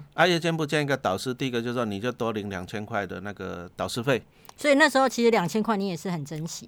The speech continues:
Speaker 2: 的。
Speaker 1: 哦，珍惜啊，然后再来就是夜间部你，我们还可以去兼课啊，夜间部兼课，比如说夜间部一个晚上五节课，那四百乘以五就两千。
Speaker 2: 对。
Speaker 1: 哦，啊，所以说就，啊，可是这样就会很累了。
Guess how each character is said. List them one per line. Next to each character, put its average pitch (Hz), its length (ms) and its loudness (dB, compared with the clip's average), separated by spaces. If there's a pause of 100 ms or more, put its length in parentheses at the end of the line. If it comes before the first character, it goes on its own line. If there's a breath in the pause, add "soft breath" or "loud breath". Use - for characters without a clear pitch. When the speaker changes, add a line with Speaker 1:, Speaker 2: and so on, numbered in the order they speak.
Speaker 2:
的。 151 80 -6
Speaker 1:
哦， 151 100 2
珍 190 280 0
惜 139 220 0
啊， 123 80 4
然 139 120 2
后 175 80 4
再 175 140 4
来 160 80 4
就 160 100 -2
是 170 80 0
夜 165 160 0
间 151 220 0
部 151 160 0
你， 107 240 -2
我 110 100 -2
们 123 80 0
还 135 80 0
可 139 100 -2
以 123 60 -2
去 131 100 -6
兼 123 300 -4
课 110 300 -2
啊， 151 100 2
夜 156 120 -2
间 151 120 -4
部 147 140 -4
兼 139 220 -2
课， 135 200 2
比 110 140 -8
如 110 60 -6
说 131 100 0
夜 147 80 0
间 139 180 -2
部 135 220 -2 (360 soft breath)
一 147 100 -2
个 135 80 2
晚 107 100 4
上 131 180 0
五 98 80 -6
节 98 220 -6
课， 101 320 -2
那 139 100 0
四 143 200 -2
百 101 160 0
乘 113 120 -4
以 110 40 -2
五 98 80 -4
就 113 100 -2
两 90 300 -6
千。 95 340 -4 (160)
Speaker 2:
对。 165 260 -4
Speaker 1:
哦， 117 120 0
啊， 139 120 2
所 147 120 0
以 131 40 -2
说 139 140 0
就， 139 160 0 (420)
啊， - 80 0
可 180 140 -2
是 143 100 -4
这 147 120 0
样 135 100 0
就 131 80 0
会 120 80 2
很 90 220 -6
累 104 180 0
了。 - 80 -12